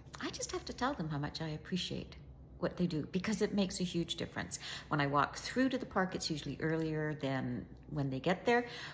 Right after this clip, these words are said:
When I walk back, they're, you know, they're there cleaning up. And so it's like going from, <laughs> you know, the mess to, "Ah, this is how it should be." So I stopped and told them how much I appreciate what they do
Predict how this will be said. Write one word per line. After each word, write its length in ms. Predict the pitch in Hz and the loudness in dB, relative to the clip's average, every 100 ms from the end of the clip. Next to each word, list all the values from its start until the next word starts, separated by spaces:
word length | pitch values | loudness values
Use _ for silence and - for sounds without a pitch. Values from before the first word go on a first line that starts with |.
| - | -4
When 260 | 139 131 | 2 2
I 100 | 123 | 2
walk 260 | 127 - - | -2 -4 2
back, 320 | 277 311 - - - | 4 4 0 -6 2
they're, 140 | 156 | 2
you 360 | 147 - - 151 | 2 -4 -2 0
know, 120 | 143 - | -2 0
they're 140 | 180 | 4
there 160 | 165 135 | 4 2
cleaning 380 | - 147 143 147 | 0 0 2 2
up. 180 | 160 - - - - | 0 -2 -12 -12 -4
And 180 | 160 151 | -2 0
so 180 | 175 | 2
it's 180 | 160 - | 2 2
like 100 | 175 | -2
going 260 | - 180 175 | 4 4 4
from, 320 | - - 170 175 - 247 | 2 2 2 2 0 -2
<laughs> 300 | 349 339 285 | -2 -4 -4
you 80 | - | -2
know, 80 | 135 | 0
the 100 | 151 | 2
mess 540 | 156 170 262 - - - - | 4 4 4 -2 -6 -10 -4
to, 380 | - 185 175 - | 2 4 4 0
"Ah, 440 | - - 330 269 180 - - - - - | -8 -8 -8 -8 -10 -10 -16 -18 -18 -10
this 180 | 185 - | -10 -8
is 100 | - | -12
how 180 | - - - | -12 -12 -12
it 80 | |
should 200 | - - | -10 -8
be." 200 | - 262 - - - - - - | -4 -4 -6 -14 -18 -16 -14 -8
So 140 | - 339 | 4 4
I 20 | |
stopped 400 | - 480 - - | 6 4 4 2
and 140 | 196 | 2
told 240 | 233 262 - | 4 4 2
them 160 | - - - - - - - - | -8 -10 -16 -18 -18 -18 -18 -10
how 100 | - | 0
much 240 | 208 180 - | 2 2 2
I 60 | |
appreciate 640 | 160 160 165 - - - - - - - - - - | -2 -2 -2 -2 -4 -6 -12 -14 -20 -18 -18 -10 0
what 180 | 170 | 0
they 140 | - 185 | 4 2
do 320 | 156 131 127 | 4 0 -2